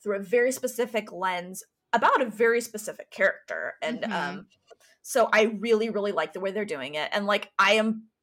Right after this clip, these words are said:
Speaker 1: pretty notorious for not liking s-,
Speaker 2: <laughs>
Speaker 1: shows about teenagers,
Speaker 2: <laughs>
Speaker 1: but I loved this. Like, I had no issues with the, um, like,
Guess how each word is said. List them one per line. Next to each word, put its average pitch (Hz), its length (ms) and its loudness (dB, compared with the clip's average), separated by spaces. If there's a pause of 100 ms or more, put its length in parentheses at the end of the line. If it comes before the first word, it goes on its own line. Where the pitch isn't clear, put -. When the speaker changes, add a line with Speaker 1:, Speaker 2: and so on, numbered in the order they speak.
Speaker 1:
pretty 415 280 2
notorious 262 520 0
for 220 220 -8
not 214 240 2
liking 254 240 0
s-, - 500 -2
Speaker 2:
<laughs> 262 220 0
Speaker 1:
shows 226 120 -4
about 226 280 2
teenagers, 185 720 -2 (160)
Speaker 2:
<laughs> - 160 -2
Speaker 1:
but 349 320 6 (140)
I 247 180 8
loved 208 540 6
this. 196 260 0
Like, 208 140 4
I 190 80 4
had 226 180 -2
no 214 380 4
issues 190 560 -2
with 180 180 -10
the, 180 280 -8
um, 160 380 -2
like, 190 380 0